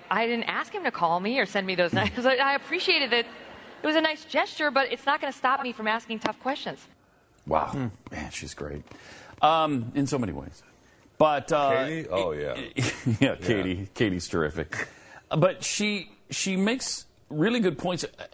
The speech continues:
Speaker 2: I ca-, I just, why didn't she, I, w-, I wish she would have shown the kind of stuff he was doing with her before she asked the question. That would have gone a long way to showing what kind of guy this g-,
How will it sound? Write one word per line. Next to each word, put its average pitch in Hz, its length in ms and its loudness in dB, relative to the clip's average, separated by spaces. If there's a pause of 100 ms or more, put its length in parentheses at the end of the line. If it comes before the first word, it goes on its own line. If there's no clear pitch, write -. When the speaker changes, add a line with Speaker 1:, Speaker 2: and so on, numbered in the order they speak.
(140)
Speaker 2:
I 156 100 0
ca-, - 300 -8
I 147 160 0
just, 185 440 -4 (360)
why 190 380 2
didn't 262 240 -2
she, 143 540 -2 (640)
I, - 60 0
w-, 165 180 2
I 165 100 4
wish 196 240 0
she - 120 -4
would 160 120 0
have 127 80 -2
shown 123 680 0
the 90 100 -4
kind 107 180 -2
of 85 80 -4
stuff - 380 -4
he 101 80 0
was 87 220 0
doing 90 480 0 (460)
with 120 220 4
her 107 140 0
before 95 720 0
she 95 180 -2
asked 80 200 0
the 95 80 -6
question. 73 500 -4 (420)
That 175 180 4
would 208 120 4
have 190 100 0
gone 151 220 2
a 127 40 0
long 120 360 0
way 104 240 0
to 87 80 -4
showing 98 360 0
what 92 160 -2
kind 95 220 -2
of 80 60 -2
guy 80 200 2
this 76 220 -6
g-, - 160 -6